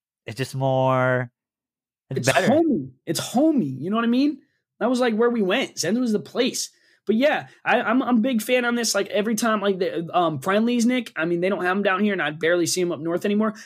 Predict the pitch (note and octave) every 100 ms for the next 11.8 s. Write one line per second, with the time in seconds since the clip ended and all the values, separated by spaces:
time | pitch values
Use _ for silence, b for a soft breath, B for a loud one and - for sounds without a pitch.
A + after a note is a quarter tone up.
0 | - G#3 G#3+ A3+ G3+ A3 G#3+ F3+ C3+ -
1 | F3+ G#3 B3+ A#3 - _ _ F3 E3+ G3+
2 | E3+ E3+ G3+ - A3+ G#3+ E3 D#3+ E3 F3
3 | F#3+ C#3+ - C3+ D3+ G#3 G#3+ G#3 E3 D#3+
4 | B2+ A2+ C#3 A#2 - D#3 D#3 C#3 A#2 -
5 | _ _ _ - F3 D#3+ E3+ C#3 D3 C#3
6 | B2 - b - F3 F3 E3 D#3+ C#3 _
7 | G3 A#3+ G3+ - F3+ G#3 - F#3 - -
8 | G#3 G#3 A3 B3+ B3 A#3 A3+ A3 G3+ F#3
9 | F#3 - F#3 - - B3 B3+ B3+ - B3+
10 | B3 A#3+ A3+ B - F#3 - G3 F3+ E3+
11 | D3+ - G3+ G#3 G#3 - D#3+ C#3+